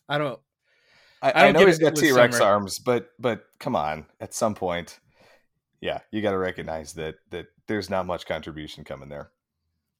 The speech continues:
Speaker 1: Um, just a couple other thoughts on the defensive side. You know, they came out of the half,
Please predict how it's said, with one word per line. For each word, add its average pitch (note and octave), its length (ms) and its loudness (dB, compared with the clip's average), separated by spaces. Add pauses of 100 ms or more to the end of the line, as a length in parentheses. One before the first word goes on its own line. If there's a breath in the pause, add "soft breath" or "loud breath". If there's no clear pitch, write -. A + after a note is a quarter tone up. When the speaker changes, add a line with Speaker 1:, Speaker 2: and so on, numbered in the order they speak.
(200)
Speaker 1:
Um, C#3+ 340 -2
just D#3+ 200 -8
a - 40 -12
couple C#3+ 280 -4
other B2+ 180 -6
thoughts - 600 -6 (200)
on B2+ 160 -8
the G#2+ 80 -8
defensive G#2+ 500 -8
side. G2+ 460 -8 (1500)
You E3+ 160 -2
know, E3 220 2
they D4 160 -8
came G3+ 280 -2
out C3+ 140 4
of A2 60 -4
the G2 100 -4
half, A2+ 440 -2